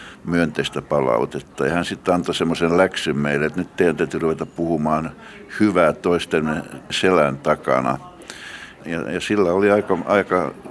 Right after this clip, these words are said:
huomattava myönteinen vaikutus, kun ruvettiin systemaattisesti puhumaan, kehumaan sellaisia ihmisiä, jotka eivät olleet läsnä just siinä huoneessa.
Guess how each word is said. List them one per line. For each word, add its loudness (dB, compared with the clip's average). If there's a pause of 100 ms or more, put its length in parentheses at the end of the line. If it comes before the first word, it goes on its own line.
(240)
huomattava 2 (100)
myönteinen 2
vaikutus, 0
kun -4 (600)
ruvettiin 0
systemaattisesti -2
puhumaan, 0 (100)
kehumaan 2 (120)
sellaisia 0 (320)
ihmisiä, 0
jotka 0
eivät 2
olleet 0
läsnä 0
just -4
siinä 0
huoneessa. -4